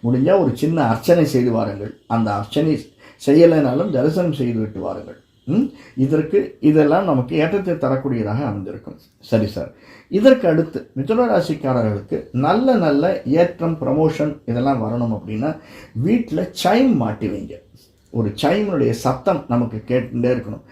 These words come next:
அதாவது வீட்டுல ஒரு மெலோடியா, சில பேர் வீட்டுல ஏதாவது சஹஸ்ரநாமம் போட்டு வைப்பாங்க, அஹ், அல்லது ஏதோ ஒரு ராகம் போட்டு வைப்பாங்க. அப்படியெல்லாம் இல்லைன்னா சைம் மாட்டி வைங்க. இந்த சைம் வந்து காற்றில் ஆடக்கூடியதாக இருந்ததுன்னா,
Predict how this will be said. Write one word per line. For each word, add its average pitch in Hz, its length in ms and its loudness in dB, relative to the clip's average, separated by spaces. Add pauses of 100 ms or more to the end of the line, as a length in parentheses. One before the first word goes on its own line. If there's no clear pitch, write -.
(240)
அதாவது 151 360 2
வீட்டுல 165 300 0
ஒரு 120 140 2
மெலோடியா, 175 1000 0
சில - 240 -4
பேர் 156 240 0
வீட்டுல 131 280 -2 (160)
ஏதாவது 127 280 0
சஹஸ்ரநாமம் 135 480 -2
போட்டு 113 180 -4
வைப்பாங்க, 107 360 -4 (640)
அஹ், 117 320 -2
அல்லது 120 340 2 (420)
ஏதோ 202 220 4
ஒரு 269 240 4 (480)
ராகம் 160 400 2 (220)
போட்டு 135 240 0
வைப்பாங்க. 117 380 -4
அப்படியெல்லாம் 127 500 0
இல்லைன்னா 135 400 2 (140)
சைம் 190 360 -2
மாட்டி 131 280 0
வைங்க. 127 200 -2
இந்த 135 180 -2
சைம் 180 300 -2
வந்து 151 240 0
காற்றில் 143 400 0
ஆடக்கூடியதாக 120 640 -2
இருந்ததுன்னா, 104 380 -6